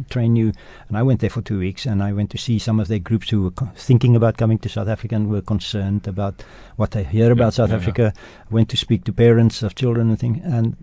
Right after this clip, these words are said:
Speaker 1: and all those groups in the end came over the years. And, um, we've had so much success with this, uh, choir festival that it's just a very, uh, satisfying, um, situation. And then the next thing, um, Nita and I got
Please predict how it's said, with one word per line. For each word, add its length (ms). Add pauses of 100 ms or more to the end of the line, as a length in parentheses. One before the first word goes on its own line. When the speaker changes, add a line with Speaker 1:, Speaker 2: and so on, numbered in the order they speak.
Speaker 1:
and 240
all 180
those 180
groups 360
in 160
the 100
end 240
came 420 (380)
over 180
the 100
years. 380
And, 380
um, 340
we've 300 (220)
had 360
so 360
much 360
success 400
with 140
this, 280 (200)
uh, 140
choir 220
festival 400
that 180
it's 200
just 360
a 120 (560)
very, 540 (160)
uh, 300
satisfying, 800 (140)
um, 340
situation. 500
And 120
then 240 (640)
the 100
next 220
thing, 300
um, 360
Nita 300
and 100
I 180
got 180